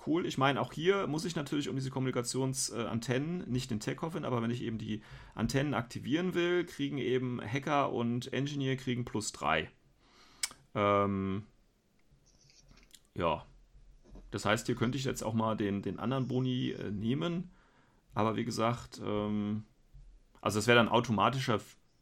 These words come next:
Erfolg, wenn du eben mit dem Engineer oder mit dem Hacker mit wip vierzehn, äh, die Antennen, äh, kontrollieren, beziehungsweise, äh, kurz hacken willst. Äh, da gebe ich dir recht, aber ich finde tatsächlich hier nochmal zwanzig Zoll Aufstellungszone,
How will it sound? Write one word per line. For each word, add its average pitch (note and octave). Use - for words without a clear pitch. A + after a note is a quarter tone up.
Erfolg, B2+
wenn A2+
du C3+
eben A#2+
mit G#2+
dem A2
Engineer C#3
oder A2+
mit G#2
dem G#2+
Hacker B2
mit A2+
wip A2
vierzehn, A#2+
äh, A2
die A2
Antennen, C#3
äh, A#2
kontrollieren, C3
beziehungsweise, A2
äh, -
kurz -
hacken C#3+
willst. C3+
Äh, G#2
da G2
gebe A2+
ich A#2+
dir A2+
recht, D#3+
aber G#2+
ich -
finde A#2+
tatsächlich A#2
hier B2
nochmal A#2
zwanzig A2+
Zoll G#2+
Aufstellungszone, A#2